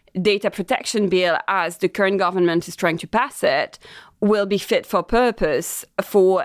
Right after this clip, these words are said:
uh, the European Union. Because if it's not, then we'll lose adequacy and the right to freely share data with the European Union. Essentially, to put it in very simple terms, this would be like no deal Brexit for data protection.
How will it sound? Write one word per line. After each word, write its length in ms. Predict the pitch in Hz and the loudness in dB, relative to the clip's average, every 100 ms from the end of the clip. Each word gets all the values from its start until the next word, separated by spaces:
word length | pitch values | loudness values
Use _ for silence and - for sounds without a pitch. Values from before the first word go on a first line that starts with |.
| - | -2
uh, 240 | 180 170 | -2 -2
the 100 | 180 | -4
European 440 | 180 180 175 185 165 | -2 -2 0 0 2
Union. 420 | 202 165 101 180 - - - | 2 0 -2 -6 -8 -10 -4
Because 320 | 202 208 185 | 0 0 0
if 140 | 196 | -2
it's 180 | 190 - | -2 0
not, 260 | 262 220 196 | 0 2 0
then 180 | 196 202 | -2 0
we'll 180 | 190 185 | 0 0
lose 340 | 185 196 196 | 0 0 -2
adequacy 760 | - 190 180 190 - 185 170 | -4 -6 -6 -6 -4 0 0
and 220 | 160 185 175 | 2 0 0
the 80 | |
right 300 | 175 185 - | 0 0 -2
to 260 | - 185 175 | -6 -4 -4
freely 380 | - 202 185 180 | -4 -4 -2 -2
share 400 | - 202 175 175 | 0 0 0 0
data 640 | 175 175 175 165 107 196 - - - | -2 -2 -2 -2 -2 -4 -8 -18 -4
with 540 | 196 190 185 175 - - | 0 2 2 -2 -8 -8
the 180 | 185 175 | -6 -4
European 520 | 175 170 180 - 170 | -2 0 0 0 2
Union. 400 | 170 165 139 - - - - | 2 2 0 -4 -10 -14 -2
Essentially, 540 | 220 254 262 - 190 | 0 0 -4 -2 -2
to 140 | 185 185 | -2 -2
put 180 | 226 214 | 0 2
it 80 | |
in 140 | 190 180 | 2 0
very 200 | 170 175 | -2 -2
simple 380 | - 175 180 165 | -2 0 0 0
terms, 280 | 202 175 170 | 0 0 -2
this 140 | - | -4
would 100 | 185 | -2
be 100 | 190 | 0
like 140 | 160 - | 0 0
no 260 | 202 196 185 | 0 2 2
deal 240 | 180 156 | 2 0
Brexit 840 | 175 175 160 160 - 147 - - - | 0 -2 -2 -2 0 0 -2 -12 -12
for 280 | - 190 180 | 0 2 2
data 280 | 175 180 | -2 -4
protection. 680 | - - 143 - - - 190 | -8 -4 -6 -4 -8 -6 -10